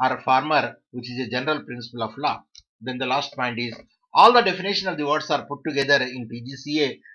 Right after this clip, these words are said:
to shorten the time. Now we will see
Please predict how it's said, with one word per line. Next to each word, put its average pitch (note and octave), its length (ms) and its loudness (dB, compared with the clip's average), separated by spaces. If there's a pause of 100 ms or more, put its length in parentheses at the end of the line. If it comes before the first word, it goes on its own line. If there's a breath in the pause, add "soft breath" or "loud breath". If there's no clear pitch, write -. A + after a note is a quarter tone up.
(120 loud breath)
to C#3 260 -4 (260)
shorten D#3 400 4
the C3 120 -2
time. - 420 -4 (840 loud breath)
Now B3+ 240 2
we A#3 140 4
will F#3 80 2
see D3 540 -2